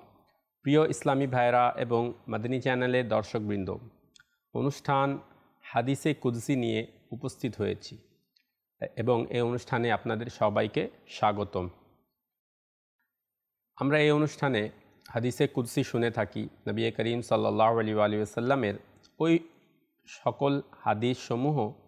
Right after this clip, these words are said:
যা আল্লাহ তাআলার ফরমান, অর্থাৎ আল্লাহ তাআলা যা ইরশাদ করেছেন সেটা নবী করিম সাল্লাল্লাহু আলাইহি ওয়াসাল্লাম নিজের মুখ মুবারক থেকে বর্ণনা করেছেন,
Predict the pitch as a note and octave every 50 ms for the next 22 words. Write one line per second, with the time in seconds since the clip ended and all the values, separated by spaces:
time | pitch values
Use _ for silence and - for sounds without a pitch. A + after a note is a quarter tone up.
0 | _ _ _ _ _ _ _ _ _ _ _ _ _ _ _ _ _ - G#2 A2
1 | C#3 C3 A2+ A2 - - - - - - _ _ _ _ _ _ _ _ _ _
2 | C#3+ B2+ C3+ D#3 F3+ F3 F3 - D#3 B2+ B2 C3 C3 A#2+ G#2+ - A2 G2+ G2+ G2
3 | F#2 F#2 F#2 - - - A2 G2 - C3 B2 - - - B2 B2+ C#3+ D#3+ E3 D#3
4 | - C#3+ C3 B2+ B2+ C3 C#3 D3 D3+ D#3+ E3 - - - - _ _ _ _ _
5 | _ _ _ _ _ _ - A#2+ A2 B2 A#2+ A2+ - A#2+ A#2 - - B2+ B2 -
6 | - - C3 A#2+ A2+ - - C#3+ C#3 D3+ D#3+ - - - - A#2 A2+ A#2 A#2 A#2
7 | A#2 A#2+ - B2+ B2 C#3 D#3 D#3 D3+ - C3 A2+ A2+ A2 A2 G#2+ G#2+ G#2+ G#2 -
8 | - A#2+ B2 C#3+ E3 D#3+ A#2+ A2 A2 A2+ G#2+ A2+ B2+ B2 - - A#2+ A2+ A2+ A2+
9 | A2 - - B2 B2 C3 A2+ G#2 G#2 G#2+ A2 A2 G#2+ G#2 A2 G2 G2 G2 - -
10 | C3+